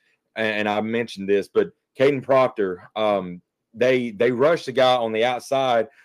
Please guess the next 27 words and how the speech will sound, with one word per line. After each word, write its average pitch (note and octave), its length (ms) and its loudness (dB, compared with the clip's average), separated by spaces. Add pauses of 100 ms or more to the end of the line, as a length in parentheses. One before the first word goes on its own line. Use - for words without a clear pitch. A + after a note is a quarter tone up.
(160)
but B2 160 -2
you C3 100 2
always D#3 300 2
taught C#3+ 220 2
as A#2 80 -4
a A2 40 -8
lineman, A#2+ 460 -4 (120)
block A2 380 -6
inside D3+ 540 -6
first A#2+ 480 0
and G#2+ 160 -12
then, B2+ 280 -6
and G#2 160 -8
then C3 140 -4
go G#2+ 120 0
to F#2+ 80 -6
the G2 120 -2
outside. F2+ 440 -8 (340)
He A2+ 140 2
blocked C#3 360 0
his C#3 160 -4
guy C3 180 0
inside, C3 580 -2
let D#3 200 0
him D#3 160 -10
go, D#3 320 0
which B2 380 -6